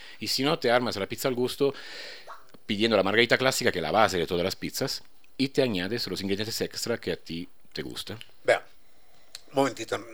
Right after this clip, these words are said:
Speaker 2: es que se me hace agua la boca, la verdad. Eh, <laughs> cuénteme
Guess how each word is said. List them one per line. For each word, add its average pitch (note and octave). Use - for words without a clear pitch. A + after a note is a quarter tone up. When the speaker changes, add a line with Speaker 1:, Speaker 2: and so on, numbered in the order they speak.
Speaker 2:
es A#2+
que C#3
se -
me A2
hace A2
agua A2+
la G#2+
boca, G#2
la F#2+
verdad. F#2+
Eh, C3+
<laughs> -
cuénteme G#3